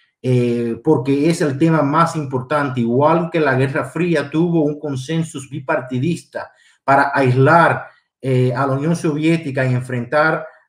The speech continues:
a la Unión Soviética, que tenemos que tener una estrategia bipartidista para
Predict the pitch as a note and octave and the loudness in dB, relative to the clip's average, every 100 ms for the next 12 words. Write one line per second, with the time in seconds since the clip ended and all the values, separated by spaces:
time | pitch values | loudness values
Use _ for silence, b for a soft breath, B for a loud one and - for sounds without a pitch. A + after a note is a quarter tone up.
0 | - C#3 C#3 C3+ C#3 C#3+ D#3+ E3 D#3 D3+ | -6 -4 -2 -2 -2 -4 -4 -4 -4 -4
1 | E3 D3 C3 C#3+ C3+ D#3 D3 D3+ D3+ D3+ | -4 -4 -4 -6 -6 -8 -6 -6 -6 -4
2 | D3 - B2+ D3+ C#3+ C#3+ B2 F3+ G3 - | -4 -4 -6 -4 -2 -4 -4 -6 -4 -2
3 | A#2+ B2 A#2+ A#2+ - - G2 - _ _ | -2 -2 -4 -4 -6 -12 -12 -14 _ _
4 | _ _ _ - C#3 C3 B2+ B2+ - - | _ _ _ 2 4 6 4 2 -4 -14